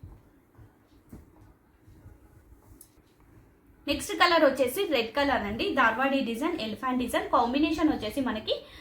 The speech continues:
వైట్, గోల్డ్ and గ్రీన్ కలర్ థ్రెడ్ కాంబినేషన్స్‌తో వర్క్ వస్తుంది. ధార్వాడి స్టైల్ అండి ఇది మనకి. ఇది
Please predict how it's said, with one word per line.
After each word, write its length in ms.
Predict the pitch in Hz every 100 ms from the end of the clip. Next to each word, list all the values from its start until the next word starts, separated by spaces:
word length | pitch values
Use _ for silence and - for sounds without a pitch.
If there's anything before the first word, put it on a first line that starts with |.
| - 233
వైట్, 260 | 226 320 330 262 233
గోల్డ్ 260 | 233 311 - 226
and 180 | 247 311 254
గ్రీన్ 240 | 254 302 302
కలర్ 200 | 311 294
థ్రెడ్ 220 | 285 247 254
కాంబినేషన్స్‌తో 600 | 226 247 247 247 240 311 214
వర్క్ 180 | 202 226
వస్తుంది. 300 | 233 247 330 277
ధార్వాడి 360 | 233 233 269 294 294
స్టైల్ 260 | 233 233 202
అండి 200 | 196 214 214
ఇది 100 | 214
మనకి. 300 | 202 202 453 - - - -
ఇది 120 | 302